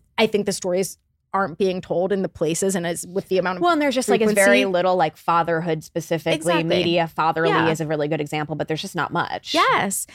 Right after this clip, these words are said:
Speaker 1: And I have to say, the person who tweeted this is an editor, which should make you think,
Speaker 2: This is
Speaker 1: like
Speaker 2: what pissed me off. This is
Speaker 1: Yes.
Speaker 2: no, I mean, the whole thing pissed me off, but this is what pissed me off of being like, "Oh, because this person is an editor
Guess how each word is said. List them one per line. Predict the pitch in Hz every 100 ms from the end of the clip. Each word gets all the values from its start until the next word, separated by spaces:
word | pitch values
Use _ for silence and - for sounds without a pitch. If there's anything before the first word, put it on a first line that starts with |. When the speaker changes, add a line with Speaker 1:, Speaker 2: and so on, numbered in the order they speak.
| - -
Speaker 1:
And | 302 302 - _ _ 233
I |
have | 277
to | 277
say, | - 440 262
the | 220
person | - 170 208
who | 202
tweeted | 240 - 415 240
this | 214 214 - _ -
is | 269
an | 294
editor, | 294 339 226 - - -
which | 233 262
should | 294
make | 302 339 311
you |
think, | 311 403
Speaker 2:
This | 370
is | 539
Speaker 1:
like | 302
Speaker 2:
what | 247
pissed | 254 -
me | 156 135
off. | 78
This | 311 427 523 415
is | 226
Speaker 1:
Yes. | 220 196
Speaker 2:
no, | 180 -
I |
mean, | 156
the | 151
whole | 160
thing | 156 170
pissed | 165 165
me |
off, | 156 -
but | 175 -
this | 214
is | 214
what | 220
pissed | 196 175
me | 170
off | 156 151
of | 151
being | 156
like, | 156 151 -
"Oh, | 180 175 165 160 151 156 _ _ _
because | - - - 214 220
this | 214
person | - 185 170 165
is | 151
an | 160
editor | 151 147 147 139